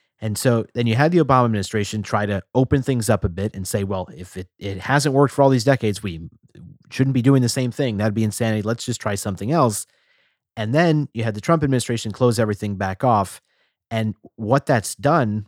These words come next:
whether you agree or disagree with it, like, what's clear now is because the U S is shut off from Cuba yet again,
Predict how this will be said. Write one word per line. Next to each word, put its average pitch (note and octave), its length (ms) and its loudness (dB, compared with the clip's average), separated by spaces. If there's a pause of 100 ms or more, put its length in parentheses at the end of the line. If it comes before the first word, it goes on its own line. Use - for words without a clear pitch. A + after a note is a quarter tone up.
whether G#2+ 220 -2
you G#2+ 160 -4
agree A#2+ 240 -2
or B2+ 60 2
disagree A#2 480 0
with G#2 220 -2
it, F#2 220 -6
like, F2+ 280 -14 (260)
what's G2 260 -8
clear F#3 440 4
now F#2 500 -6
is F#2+ 380 -4 (520)
because C3 760 2
the A2 100 -4
U C#3+ 240 4
S D#3+ 220 2
is A2 80 -4
shut C3 260 0
off C3 200 4
from G#2+ 160 -6
Cuba B2 320 4
yet G2+ 220 -2
again, G2+ 480 -2